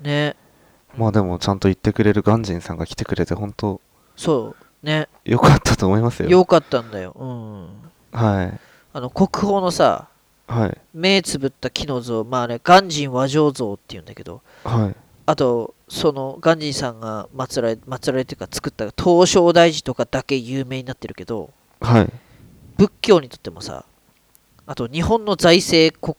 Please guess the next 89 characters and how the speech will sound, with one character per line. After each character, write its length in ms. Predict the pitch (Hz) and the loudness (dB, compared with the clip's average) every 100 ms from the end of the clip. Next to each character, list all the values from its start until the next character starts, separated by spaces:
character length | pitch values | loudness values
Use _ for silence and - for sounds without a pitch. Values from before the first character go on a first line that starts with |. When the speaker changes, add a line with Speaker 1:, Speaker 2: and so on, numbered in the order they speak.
| - | -8
Speaker 2:
家 120 | 165 | -6
経 360 | - 185 170 | 0 2 4
営 60 | 147 | 2
と 120 | 131 | -2
か 100 | 110 | -10
に 60 | 107 | -12
も 120 | 95 | -8
多 160 | - 160 | -2 0
大 180 | 170 | -2
な 100 | 175 | -4
貢 240 | 160 170 156 | -4 0 0
献 160 | - 147 | -2 -6
を 60 | |
し 80 | 143 | -6
た 100 | 139 | -8
ん 40 | |
で 60 | 101 | -8
す 60 | - | -16
よ、 60 | |
鑑 240 | - 101 107 | -12 -12 -12
真 140 | - | -18
さ 120 | - - | -18 -18
ん。 40 | - | -20
Speaker 1:
そ 260 | - - | -18 -10
ん 200 | 143 170 | -8 -2
な 100 | 180 | -2
こ 120 | 180 | 0
と 100 | 185 131 | 0 0
教 200 | - 139 | 0 -2
科 100 | 185 | 0
書 160 | - | 0
で 80 | 101 | 0
や 80 | 98 | 0
り 120 | 117 | 0
ま 120 | 175 | -2
し 100 | 226 | -2
た 100 | - | -4
っ 40 | 131 | -4
け？ 320 | - - - 120 | -6 -6 -6 -6
や 80 | - | -4
っ 40 | 113 | -2
た、 180 | - 226 | 0 0
や 100 | - | 2
っ 40 | 139 | 0
て 100 | - | 2
た 100 | 311 | 2
ん 40 | |
で 80 | 107 | 0
す 120 | - | -2
か 120 | 95 | -4
ね？ 380 | 92 98 90 85 - | 0 0 0 -6 -10
Speaker 2:
そ 260 | - - 208 | -6 0 0
こ 140 | - | 2
ま 160 | 285 311 | 2 4
で 140 | 180 | 2
ね、 300 | 135 139 123 - - - - | 0 -2 -4 -10 -20 -20 -2
多 160 | - - | 4 4
分 180 | 185 | 4
ね、 340 | 127 110 92 - - _ - | -2 -12 -12 -18 -20 _ -12
一 360 | 185 - 269 | -2 2 2
行 160 | 294 269 | 2 4
く 100 | 262 | 6
ら 60 | 165 | 4
い 20 | |
で 60 | |
載 100 | 107 | 2
っ 20 | 107 | -6
て 120 | 107 | -12
ん 20 | |
だ 80 | 82 | -14
と 80 | - | -16
思 100 | - | -20
う。 60 | - _ | -20 _
あ 120 | - | -12
の、 100 | 127 | -8
日 120 | 135 180 | 0 2
本 260 | 214 202 | 4 2
に 340 | 135 123 110 - _ _ | -2 -10 -12 -20 _ _
会 360 | - 208 190 143 | 0 4 4 4
を 220 | 95 - | 0 -4
伝 260 | - - 131 | -8 2 2
え 40 | |
ま 140 | 120 123 | 2 -4
し 100 | - | -6
た 80 | 110 | -10
み 140 | - | -14
た 80 | - | -20
い 100 | |
な。 80 | - | -20